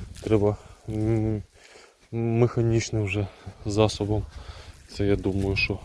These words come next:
буде в мене на наступний рік. Хочу десь з гектар засад-, засадити. І це буде в мене. Щось буду думати за механічну, механічне вно-, внесення.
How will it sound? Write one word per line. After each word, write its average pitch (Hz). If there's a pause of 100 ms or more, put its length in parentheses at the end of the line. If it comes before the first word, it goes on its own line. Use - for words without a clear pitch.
(120)
буде 101
в 95
мене 98 (640)
на 104
наступний 104
рік. 113
Хочу - (840)
десь -
з 101
гектар 110 (340)
засад-, 95
засадити. 101 (580)
І 107 (640)
це -
буде 98
в 98
мене. 98 (1120)
Щось 123
буду 120 (340)
думати 117 (280)
за 107
механічну, 107 (840)
механічне 110 (180)
вно-, 104
внесення. 101